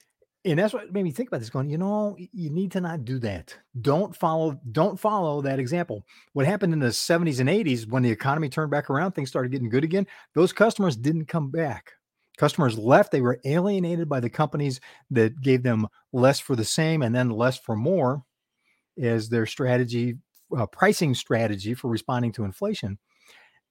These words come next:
Took them longer to build back up to where they were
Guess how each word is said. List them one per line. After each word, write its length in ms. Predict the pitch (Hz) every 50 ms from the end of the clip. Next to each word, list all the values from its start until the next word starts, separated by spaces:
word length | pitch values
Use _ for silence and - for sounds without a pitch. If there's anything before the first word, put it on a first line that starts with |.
| _ - - _ -
Took 220 | - 185 175 - -
them 160 | 175 156 143
longer 580 | 135 123 127 143 160 185 208 196 202 208 202
to 160 | 190 - - 117
build 440 | 101 104 113 151 180 196 170 135
back 320 | 127 170 175 175 156 - -
up 200 | 202 180 170 -
to 80 | -
where 160 | 135 120 131 143
they 140 | 139 139
were 560 | 127 120 123 156 180 180 156 127 113 113 113